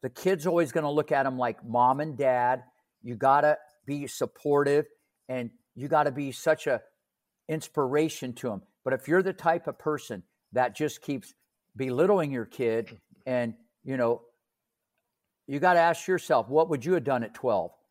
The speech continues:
Some of these parents didn't even play. They didn't try to hit it in the net on purpose. They're not trying to lose. The parents need to take a deep breath,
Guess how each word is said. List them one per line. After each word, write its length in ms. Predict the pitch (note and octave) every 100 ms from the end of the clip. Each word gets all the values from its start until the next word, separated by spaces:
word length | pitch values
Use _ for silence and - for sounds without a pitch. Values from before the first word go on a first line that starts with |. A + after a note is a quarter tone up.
| _ _
Some 200 | - C#3
of 40 |
these 160 | D#3 D3+
parents 340 | E3 E3+ E3+
didn't 160 | F#3 F3+
even 140 | F#3+
play. 480 | - A3+ B3 D3 F#2+ _ _ _ _ -
They 100 | D3
didn't 160 | G#3+
try 220 | - G#3 F3
to 60 |
hit 120 | D3+
it 60 | D3+
in 60 | C3+
the 100 | C3
net 180 | C3
on 140 | B2 A#2
purpose. 460 | - A#2+ F#3 F3+
They're 100 | -
not 180 | D#3 F#3+
trying 280 | - E3 C#3+
to 60 | A#2+
lose. 440 | A2+ B2 D#3 - _ _ _
The 80 | C3+
parents 460 | B2 E3+ G3 F#3+ E3+
need 100 | E3+
to 100 | C#3+
take 280 | D#3 D3+ C3
a 80 |
deep 420 | G#2 F#2+ C3+ D#3 -
breath, 360 | C3 A#2+ F2+